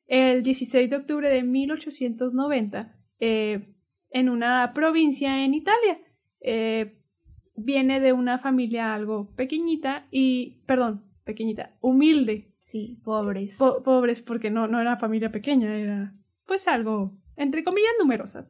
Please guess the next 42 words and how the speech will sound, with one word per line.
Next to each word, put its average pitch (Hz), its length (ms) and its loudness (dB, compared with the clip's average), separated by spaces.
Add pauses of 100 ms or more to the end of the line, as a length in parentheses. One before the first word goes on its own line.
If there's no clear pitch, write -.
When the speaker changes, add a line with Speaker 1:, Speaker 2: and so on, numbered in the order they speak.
Speaker 1:
Para 233 200 0
ese 269 120 -4
tiempo, 339 280 -4
a 349 40 -4
lo 285 80 -4
mejor 226 240 -6
no 226 180 -4
tanto, 196 300 -8
¿verdad? 220 340 -4
Pero 208 220 -6
estaba 226 420 -8
Speaker 2:
Era 247 160 4
normal, 226 520 2
Speaker 1:
era - 160 6
Speaker 2:
¿verdad? - 140 4
Speaker 1:
normal. 226 120 2
Speaker 2:
Tener 220 200 4
siete 247 680 0
hijos 262 760 -2 (340)
Speaker 1:
E-, 262 180 -2
Speaker 2:
y 196 180 -2
Speaker 1:
era 285 120 4
lo 339 60 4
Speaker 2:
más 220 180 6
Speaker 1:
más 220 100 4
Speaker 2:
los 220 100 2
Speaker 1:
común, 294 340 6
Speaker 2:
papás. 233 360 2
Speaker 1:
¿verdad? 226 160 -4
Speaker 2:
Ajá. 226 420 -6 (140)
Speaker 1:
Ah, - 260 -16
sí, - 300 -12
sí, 233 140 -12
cierto. 214 460 -12 (760)
Y 269 120 0
pues 277 180 2
bueno, 269 320 2 (180)
era 277 300 2
hija 294 340 -2
de 269 300 4
Luigi 262 480 -2
Goretti, 294 680 -2